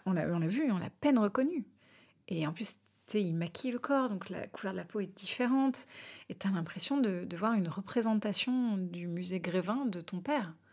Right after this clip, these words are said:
mais mal faite. Et du coup, moi, j'ai commencé à me faire des, des, des films dans ma tête, de, de, de, en me disant : « Non, mais ça se trouve, euh,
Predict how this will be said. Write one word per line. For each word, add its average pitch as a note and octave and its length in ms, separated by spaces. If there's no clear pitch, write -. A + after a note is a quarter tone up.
mais F3 180
mal G3 240
faite. C#4+ 420
Et - 40
du F3+ 100
coup, C#4+ 120
moi, C4+ 100
j'ai D#3+ 120
commencé D#3+ 320
à E3 40
me D#3 60
faire D#3+ 160
des, D#3+ 80
des, - 0
des - 460
films C#4 400
dans F3 100
ma D#3+ 120
tête, B3 380
de, E3+ 260
de, G3+ 340
de, G#3 220
en G3 60
me F#3+ 60
disant : « F#3 300
Non, A#3+ 360
mais F#3+ 140
ça - 180
se F3 60
trouve, A#3 320
euh, F3 200